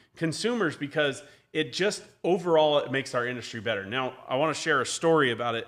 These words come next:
There's a local photographer here who's actually one of my competitors in the senior market,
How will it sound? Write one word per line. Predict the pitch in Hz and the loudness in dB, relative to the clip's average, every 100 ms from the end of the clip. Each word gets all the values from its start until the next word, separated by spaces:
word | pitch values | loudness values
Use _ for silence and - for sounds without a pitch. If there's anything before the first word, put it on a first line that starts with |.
| - - | -10 -2
There's | 131 127 | -2 0
a | 135 | -2
local | 139 135 139 | -2 -2 -6
photographer | - 131 127 120 117 | -6 -4 -2 -4 -10
here | - 131 123 | -8 -6 -6
who's | 139 135 | -6 -4
actually | 135 131 139 127 | -2 -4 -4 -4
one | 127 | -4
of | 123 | -4
my | 143 | -4
competitors | 165 135 135 120 123 117 - | -6 -4 -4 -4 -8 -10 -12
in | 123 | -10
the | 113 | -10
senior | - 226 269 180 | -8 -6 -4 -4
market, | 123 110 104 | -4 -6 -8